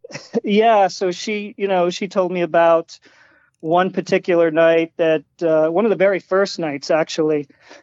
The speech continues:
she had gone out to the car to put, put a, some boxes in the car, came back in, grabbed another box, went out to her car,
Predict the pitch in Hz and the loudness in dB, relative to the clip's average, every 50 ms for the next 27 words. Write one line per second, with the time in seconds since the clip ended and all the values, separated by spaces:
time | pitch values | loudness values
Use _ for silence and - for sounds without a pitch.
0 | _ - - - 190 202 196 180 190 180 160 156 170 175 165 170 180 175 180 180 | _ -12 -4 -2 0 0 2 2 0 0 0 0 2 2 2 2 2 0 -2 -2
1 | - 190 156 160 156 - - 220 208 202 208 208 208 202 196 196 - - 180 - | -4 -6 -6 -6 -8 -4 0 2 4 4 4 4 4 2 0 -2 -6 -8 -10 -10
2 | _ _ _ _ - 185 175 156 190 - _ _ - - 175 160 147 170 165 170 | _ _ _ _ -2 -2 -2 -2 -6 -10 _ _ -10 -6 -4 -2 0 0 0 0
3 | 170 - - - 190 180 175 180 175 - - - - 185 165 165 165 - - - | 0 -4 -4 -2 -2 0 0 -2 -2 -6 -8 -8 -8 -6 -4 -4 -4 -2 0 2
4 | 208 208 202 202 202 202 196 _ _ _ _ _ _ _ _ _ _ _ _ _ | 4 4 4 4 2 0 -2 _ _ _ _ _ _ _ _ _ _ _ _ _
5 | - 214 214 214 208 185 190 180 180 175 - 196 185 185 185 180 180 170 165 160 | -2 0 0 0 2 2 2 2 2 2 0 -2 -2 -2 -2 0 2 2 2 2
6 | 160 165 165 170 170 175 165 - 170 160 165 165 - - 180 165 170 165 160 - | 0 -2 -2 0 0 0 0 2 0 0 0 -2 -4 -6 -4 -2 -2 -2 -2 -2
7 | - 190 170 156 151 147 - - 196 185 180 175 180 185 185 - | -2 -4 -2 -2 -4 -6 -4 0 2 2 4 4 4 2 2 0